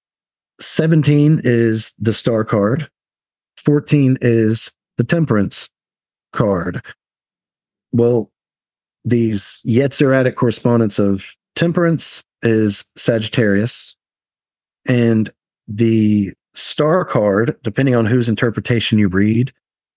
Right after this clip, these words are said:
but I think the most likely is that it contains the constellation of Canis Major, and the big star is Sirius. And Sagittarius,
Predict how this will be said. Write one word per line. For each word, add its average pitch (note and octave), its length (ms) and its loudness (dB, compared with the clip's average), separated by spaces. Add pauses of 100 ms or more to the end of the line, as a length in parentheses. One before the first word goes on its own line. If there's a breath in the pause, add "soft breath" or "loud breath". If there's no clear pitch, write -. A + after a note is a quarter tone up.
(560)
but A#2 180 0
I A2+ 80 0
think A#2 240 -2
the G#2+ 60 2
most G#2 240 0
likely A#2+ 580 0
is G#2+ 520 0 (420)
that A2+ 140 2
it B2 140 -2
contains A#2 640 0
the A2+ 100 -4
constellation G#2+ 1040 0 (720)
of G#2 260 0
Canis A2+ 340 0
Major, B2+ 420 0 (100)
and G#2+ 160 2
the G#2 40 0
big A2 220 -4
star G2+ 380 0
is G2 400 -4
Sirius. C3+ 840 -2 (1040)
And G#2 400 0 (240)
Sagittarius, A2+ 1120 0